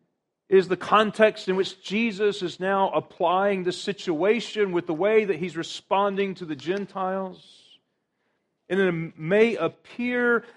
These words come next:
on the surface that this is what is going on when he is keeping that principle in the way that he responds. But the subtlety of it is this. The term that Jesus uses for dog in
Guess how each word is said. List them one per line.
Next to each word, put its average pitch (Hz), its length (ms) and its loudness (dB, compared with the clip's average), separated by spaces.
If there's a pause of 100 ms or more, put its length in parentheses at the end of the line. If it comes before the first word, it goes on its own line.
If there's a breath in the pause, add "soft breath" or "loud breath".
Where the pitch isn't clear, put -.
(180 loud breath)
on 202 140 2
the 196 80 2
surface 240 720 2
that 175 200 -2
this 220 240 0
is 170 120 -8
what 190 220 4
is 160 120 -2
going 180 380 2
on 208 380 2
when 175 120 -4
he 170 140 -4
is 156 120 -2
keeping 208 440 -8
that - 260 -2
principle 202 560 -4
in 180 60 -6
the 170 60 -8
way 185 200 2
that 160 140 -10
he 190 140 -8
responds. 196 880 -4 (320 loud breath)
But 190 160 0
the 180 80 0
subtlety 240 760 0
of 165 120 -2
it 160 80 -4
is 143 160 -8
this. 151 320 -4
The 143 100 -4
term 226 380 -6
that - 140 -8
Jesus 185 440 -10
uses 170 280 -10
for 147 160 -12
dog 147 400 0 (460 soft breath)
in 160 300 -4